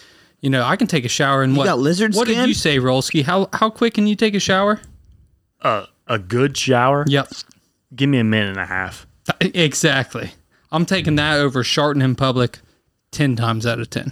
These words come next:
Speaker 3: I don't know, man. I don't think so. We've got the final four set, though. D G, go over 'em from the diarrhea bracket.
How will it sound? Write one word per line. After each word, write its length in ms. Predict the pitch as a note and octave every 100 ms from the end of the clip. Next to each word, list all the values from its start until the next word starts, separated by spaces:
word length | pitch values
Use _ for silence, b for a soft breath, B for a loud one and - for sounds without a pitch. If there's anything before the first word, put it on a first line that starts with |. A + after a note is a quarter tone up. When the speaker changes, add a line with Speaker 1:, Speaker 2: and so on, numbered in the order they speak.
| - -
Speaker 3:
I 360 | G2 G2 G2+
don't 240 | G2+ G2+ G#2+
know, 300 | A2+ A2+ G#2
man. 400 | G#2 G#2 G#2 G#2
I 120 | G#2
don't 180 | A#2 A#2
think 160 | B2
so. 360 | - A2 G2+ F2+ B B B B
We've 180 | C#3 D3+
got 220 | F#3+ F#3
the 100 | D#3
final 380 | C#3+ E3 E3 D#3
four 240 | D#3+ D#3+
set, 340 | C#3+ - F#3 F#3+
though. 280 | B2+ A#2+ G#2+ - -
D 160 | C#3+
G, 280 | C3+ D3 D3+
go 300 | A#2+ B2+ C#3+
over 180 | D#3+ D3+
'em 120 | B2
from 200 | A2+ D3+
the 80 | D3+
diarrhea 560 | B2+ C#3 C#3+ C3+ C#3 B2+
bracket. 480 | A#2+ A#2 - A2